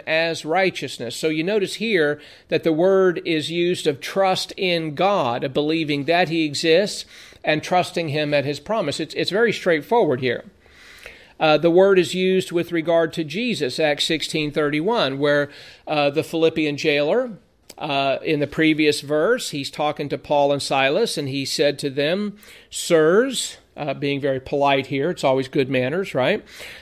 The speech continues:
Uh, "what must I do to be saved?" And, uh, they said to him, "Believe." Well, there's our,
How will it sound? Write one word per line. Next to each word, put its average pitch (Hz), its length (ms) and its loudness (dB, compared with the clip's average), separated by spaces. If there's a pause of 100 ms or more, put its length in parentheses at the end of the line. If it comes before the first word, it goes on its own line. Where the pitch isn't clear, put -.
(100)
Uh, 147 200 4
"what 175 240 6
must 185 240 2
I 170 140 4
do 170 340 6
to 185 140 -2
be 180 160 -4
saved?" 185 680 -4 (1040)
And, 143 260 0
uh, 139 160 2
they 151 180 2
said 151 300 2
to 151 80 -2
him, 151 220 -2
"Believe." 156 840 -2 (760)
Well, 147 220 0
there's 190 320 4
our, 180 420 4